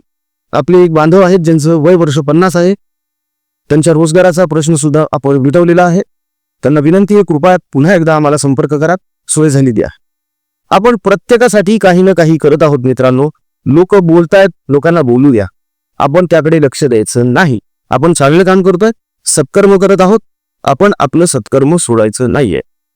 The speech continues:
कळकळीचं आवाहन, अजून जर प्रपंच परिवाराचे, स्वाभिमानी हिंदू प्रपंच परिवाराचे सदस्य झाला नसाल तर सदस्यत्व घ्या.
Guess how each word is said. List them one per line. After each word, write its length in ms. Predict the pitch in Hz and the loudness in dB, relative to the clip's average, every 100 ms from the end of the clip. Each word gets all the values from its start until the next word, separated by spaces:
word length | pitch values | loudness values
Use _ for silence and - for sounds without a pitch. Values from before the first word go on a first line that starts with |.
| _ | _
कळकळीचं 480 | - 135 160 175 175 170 | -2 0 2 0 0 -2
आवाहन, 360 | - 131 185 220 233 _ _ _ _ _ _ _ _ _ - | 0 0 0 -2 -4 _ _ _ _ _ _ _ _ _ -4
अजून 280 | 135 190 220 | 0 2 4
जर 140 | 214 | 2
प्रपंच 380 | - 151 220 202 | 0 0 0 0
परिवाराचे, 560 | 185 185 180 175 180 | 2 2 2 0 -2
स्वाभिमानी 520 | 170 151 165 233 220 214 | -4 -2 2 2 2 2
हिंदू 240 | 190 185 | 2 0
प्रपंच 360 | 165 156 170 165 | -2 0 0 0
परिवाराचे 560 | 156 156 147 151 147 147 _ _ _ _ _ | 0 2 2 0 -4 -6 _ _ _ _ _
सदस्य 420 | - 147 214 - | -4 0 0 0
झाला 220 | 180 156 143 | 0 0 0
नसाल 280 | 135 143 131 | -2 -2 -2
तर 80 | 123 | -2
सदस्यत्व 600 | 104 139 165 165 - 120 | -2 -2 -2 -4 -2 -2
घ्या. 180 | 101 | -2